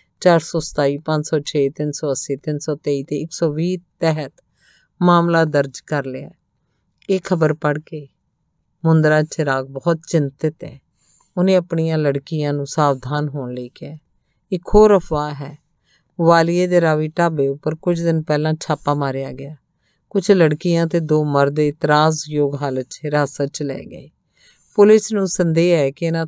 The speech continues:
ਥਾਵਾਂ ਉੱਪਰ ਦੇਹ ਵਪਾਰ ਦਾ ਕਾਰੋਬਾਰ ਚੱਲ ਰਿਹਾ ਹੈ। ਦੋ ਤਿੰਨ ਦਿਨ ਇਹ ਖਬਰ ਆਸ-ਪਾਸ ਦੇ ਖੇਤਰ 'ਚ ਸਨਸਨੀ ਬਣੀ ਰਹੀ। ਇੰਨੇ 'ਚ ਇੱਕ ਹੋਰ ਖਬਰ ਫੈਲ ਗਈ। ਰਾਵੀ ਢਾਬੇ ਉੱਪਰ ਫੜੇ ਗਏ ਮਰਦ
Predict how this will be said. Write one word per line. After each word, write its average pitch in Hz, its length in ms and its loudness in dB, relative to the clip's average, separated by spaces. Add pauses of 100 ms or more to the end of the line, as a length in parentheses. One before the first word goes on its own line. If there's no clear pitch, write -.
ਥਾਵਾਂ 151 380 0
ਉੱਪਰ 151 340 -2
ਦੇਹ 156 320 2
ਵਪਾਰ 147 380 0
ਦਾ 139 140 -2
ਕਾਰੋਬਾਰ 135 640 -2
ਚੱਲ 131 280 -4
ਰਿਹਾ 131 160 -8
ਹੈ। 143 80 -14 (640)
ਦੋ 180 260 6
ਤਿੰਨ 190 440 2
ਦਿਨ 143 340 -2 (320)
ਇਹ 220 220 8 (100)
ਖਬਰ 160 360 0 (480)
ਆਸ-ਪਾਸ 175 600 2
ਦੇ 151 140 0
ਖੇਤਰ 147 400 -2
'ਚ - 180 -12
ਸਨਸਨੀ 160 640 0
ਬਣੀ 131 320 -4
ਰਹੀ। 135 220 -12 (520)
ਇੰਨੇ 190 260 4
'ਚ 180 140 -4
ਇੱਕ 175 280 -2
ਹੋਰ 160 200 4
ਖਬਰ 156 280 2
ਫੈਲ 143 280 2
ਗਈ। 135 280 -8 (460)
ਰਾਵੀ 165 280 4
ਢਾਬੇ 160 440 0
ਉੱਪਰ 147 260 -2
ਫੜੇ 151 360 4
ਗਏ 151 140 0
ਮਰਦ 143 360 0